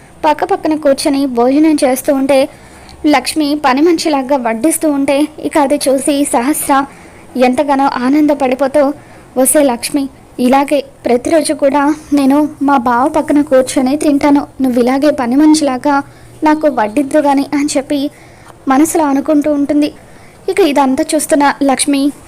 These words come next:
ఎంతగానో బాధపడుతున్నా పైకి మాత్రం నవ్వుతూ నటిస్తూ ఉంటుంది. ఇక వస్తా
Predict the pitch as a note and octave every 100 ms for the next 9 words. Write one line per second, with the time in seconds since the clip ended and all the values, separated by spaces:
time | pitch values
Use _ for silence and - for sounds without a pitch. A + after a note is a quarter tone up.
0 | - - B3+ C4 D4+ C#4 C#4 C4+ B3+ B3+
1 | D#4 D#4 - C#4+ C#4+ C#4 - - D4 C#4
2 | E4 D4 C4 C#4+ C#4 - - C4 A#3+ C#4
3 | C#4+ C4+ A3 C#4+ - D4 C4+ C#4+ C4+ C#4
4 | - - - - F4 C#4+ B3 - D4 C#4+